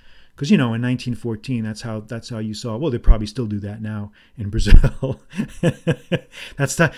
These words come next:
that's how they would still solve it n-, down there. But, you know, he got into a fight, and this guy picked up a gun and shot him. He shot, when the thief got punched in the face, he got,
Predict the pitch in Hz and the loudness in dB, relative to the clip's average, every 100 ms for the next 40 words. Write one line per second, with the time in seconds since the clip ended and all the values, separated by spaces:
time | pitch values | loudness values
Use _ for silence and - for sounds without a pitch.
0 | - 156 175 175 160 135 131 - 165 - | -6 -4 0 2 4 2 2 0 -2 0
1 | 127 117 127 131 127 120 113 113 113 113 | -4 -4 -6 -8 -6 -6 -4 -4 -4 -6
2 | 110 - - - - - 143 143 151 151 | -8 -12 -20 -20 -20 -6 0 0 2 0
3 | 156 143 - 175 165 202 196 180 175 - | 0 -2 0 0 0 0 -2 0 2 2
4 | 160 160 160 143 - 143 160 113 101 - | 2 -4 -4 -4 -2 -2 -2 -6 -8 -8
5 | 143 - - 143 165 208 - - - _ | -8 -4 -4 -4 -6 -14 -20 -20 -20 _
6 | _ _ _ - 139 143 135 131 196 185 | _ _ _ -8 -2 2 0 0 0 0
7 | 156 147 - 156 - 135 117 - 156 127 | -2 4 8 8 8 -4 -4 -2 0 0
8 | 117 - 135 131 143 | -4 -10 -6 -6 -6